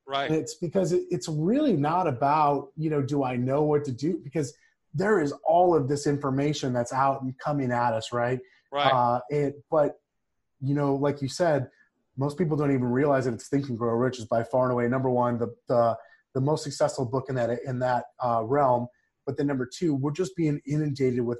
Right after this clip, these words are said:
Speaker 2: all of this information all the time, it seems.
Speaker 1: Right, right.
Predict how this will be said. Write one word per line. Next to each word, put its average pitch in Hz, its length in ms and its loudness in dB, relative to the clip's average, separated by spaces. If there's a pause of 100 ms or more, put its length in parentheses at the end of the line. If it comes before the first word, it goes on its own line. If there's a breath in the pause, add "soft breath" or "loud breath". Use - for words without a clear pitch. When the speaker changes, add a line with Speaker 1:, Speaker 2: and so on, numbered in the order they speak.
Speaker 2:
all 131 280 2
of 117 100 -4
this 120 160 -8
information 120 560 -6
all 110 220 -4
the 107 100 -18
time, 101 260 -14
it 92 120 -20
seems. - 480 -20 (200)
Speaker 1:
Right, 151 360 0 (300)
right. 139 240 0